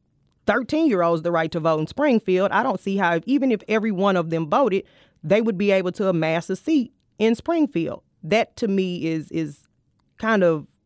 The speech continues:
I don't wanna say silly because I don't wanna be offensive, but they don't have the population in Springfield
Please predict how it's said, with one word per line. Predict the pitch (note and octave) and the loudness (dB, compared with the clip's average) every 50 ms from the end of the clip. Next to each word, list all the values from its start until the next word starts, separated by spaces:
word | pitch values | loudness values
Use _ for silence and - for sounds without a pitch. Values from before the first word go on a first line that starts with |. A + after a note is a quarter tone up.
| _ _ | _ _
I | F#3+ | 0
don't | G#3+ G#3+ | 2 2
wanna | G3 F3+ D#3+ | 2 0 0
say | - E3 D#3 D3+ | -2 -4 -4 -4
silly | - - - B3+ A#3+ G3+ F3+ E3+ | -6 -6 -2 0 2 2 2 0
because | E3+ - E3+ E3+ | -2 -4 -2 0
I | E3 | 0
don't | D#3+ D#3+ D#3+ | 0 0 0
wanna | D#3 D3+ | -2 -4
be | C#3+ D3+ C#3+ | -4 -4 -6
offensive, | C#3 - - A3+ F#3 D#3 - - - - - - _ _ _ - - - _ _ | -6 -2 -2 0 0 0 -2 -6 -12 -14 -16 -20 _ _ _ -20 -20 -20 _ _
but | F3 F3+ F3 - | 0 0 2 4
they | G3+ G3 | 2 2
don't | G3+ G#3 G3 - - | 4 2 0 -2 -6
have | - - G3 G#3 G#3+ G#3 G3 F3 | -8 -4 0 2 2 2 2 0
the | E3+ E3 | -4 -4
population | - A3 G#3 F#3+ E3 F3+ F#3+ G3+ G3 - - F3 | 0 -2 -2 -2 -2 -2 -2 0 -2 -2 -4 -4
in | - G3 A#3+ B3 | 0 2 2 0
Springfield | - - F#3+ F#3 F3 F3 D#3+ - F3 F3 E3+ E3 D#3+ - | 0 0 0 0 2 0 0 0 0 0 2 2 0 0